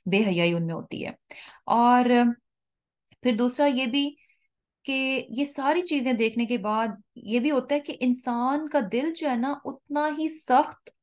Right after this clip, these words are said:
और मुर्दा होना शुरू हो जाता है। यानी क्या होता है कि जितना ज्यादा आप इन चीजों में पड़ जाएंगे तो दिल में जो है ना सख्ती आना शुरू हो जाएगी। और फिर क्या होगा कि आप अगर कुरान की तरफ जाएंगे भी ना, तो कुरान उस तरह से अफेक्ट नहीं करेगा।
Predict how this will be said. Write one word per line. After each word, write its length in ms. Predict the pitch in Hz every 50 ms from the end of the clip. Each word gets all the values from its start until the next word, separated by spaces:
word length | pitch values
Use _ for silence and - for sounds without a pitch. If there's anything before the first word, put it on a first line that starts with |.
| _ _ _ -
और 140 | 277 277
मुर्दा 360 | 254 233 226 233 233 202 277 262
होना 220 | 247 220 214 202
शुरू 180 | 208 - 208 185
हो 80 | 170 165
जाता 340 | - 165 165 - - 170
है। 140 | 170 190 190 - _ _ _ _ _ _ _ _ _ _ _ _ _ -
यानी 200 | 262 254 254 269
क्या 180 | 262 269 302 302
होता 300 | 294 262 254 262 - 285
है 80 | 311 320
कि 460 | 320 - 302 294 294 285 277 269 -
जितना 480 | 208 214 285 285 - 320 339 359 349
ज्यादा 340 | 302 254 247 233 196 240 247
आप 480 | 240 - - 202 220 226 233 247 240 - -
इन 120 | 240 233
चीजों 260 | 233 226 220 196 233
में 160 | 233 233 220
पड़ 180 | - 220 247 285
जाएंगे 580 | 247 254 240 220 214 214 208 233 247 269 285 277 - - - - _ _ -
तो 100 | 262 262
दिल 380 | 196 170 220 247 285 330 359
में 140 | 359 339 302
जो 100 | 240 254
है 60 | 262
ना 60 | 277 302
सख्ती 440 | 302 - 262 254 - - - 277
आना 220 | 277 226 214 202 202
शुरू 180 | 202 214 190
हो 80 | 175 170
जाएगी। 460 | 165 175 165 170 170 175 175 180 190 - _ _ _ _ _ _ -
और 160 | 269 285 - -
फिर 160 | 320 302 302 -
क्या 140 | 294 302 320
होगा 400 | 311 277 247 214 240 269 294 302
कि 260 | 294 - 285 - - -
आप 320 | 220 233 240 254 269 254
अगर 180 | 254 240 247 269
कुरान 460 | 254 277 269 247 240 220 233 254 254
की 100 | 247 285
तरफ 200 | 254 - 269 262
जाएंगे 500 | 226 180 196 190 196 240 330 359 339 302
भी 140 | 214 208 202
ना, 280 | 196 208 226 240 240 -
तो 80 | - 254
कुरान 520 | 262 - 247 226 214 208 220 240 262 262
उस 240 | 247 - - 240 -
तरह 200 | - 240 233 240
से 140 | 240 - 269
अफेक्ट 400 | 233 240 - 226 220 220 - -
नहीं 140 | 185 175 170
करेगा। 420 | 165 156 - - 170 - - -